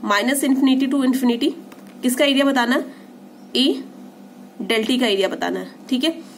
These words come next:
तो ए तो आपका constant है, तो का-, constant को आप क्या करोगे, बाहर ले लोगे, minus infinity to infinity del t। इसका area मैंने बताया था वो कितना होता है, वन होता है। क्या हो जाएगा, a into one that is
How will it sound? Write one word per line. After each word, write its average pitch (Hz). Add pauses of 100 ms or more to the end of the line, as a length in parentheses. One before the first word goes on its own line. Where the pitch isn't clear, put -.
(200)
तो -
ए 269
तो 302
आपका 294
constant 277
है, 320
तो 320
का-, - (140)
constant 240
को 294
आप 277
क्या 294
करोगे, 277
बाहर 233
ले 254
लोगे, 247 (420)
minus 240
infinity 262
to 262
infinity 240 (280)
del 214
t। 185 (1500)
इसका 247
area 285
मैंने 285
बताया 262
था 262
वो 277
कितना 262
होता 262
है, 415 (160)
वन 233
होता 208
है। 80 (540)
क्या 254
हो 254
जाएगा, 254 (180)
a 233 (380)
into 240
one 247
that 214
is 302